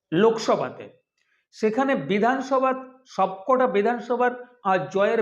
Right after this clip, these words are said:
ব্যবধানটা যদি দেখা যায়, তাহলে দেখা যাবে তিন লক্ষ তেরো হাজারের মতো ভোট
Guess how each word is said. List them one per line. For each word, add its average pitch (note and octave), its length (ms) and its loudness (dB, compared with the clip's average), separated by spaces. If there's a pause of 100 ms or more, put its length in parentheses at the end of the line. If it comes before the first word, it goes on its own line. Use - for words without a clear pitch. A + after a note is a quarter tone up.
(140)
ব্যবধানটা A#3 580 0
যদি A3+ 240 -2
দেখা F3+ 340 0
যায়, E3 240 -2 (420)
তাহলে G#3+ 240 2
দেখা G3 300 0
যাবে A#3 200 2 (140)
তিন G#3+ 220 0
লক্ষ A3+ 240 2 (180)
তেরো G3+ 240 4
হাজারের A3+ 500 2
মতো G3+ 300 0 (200)
ভোট G3+ 320 2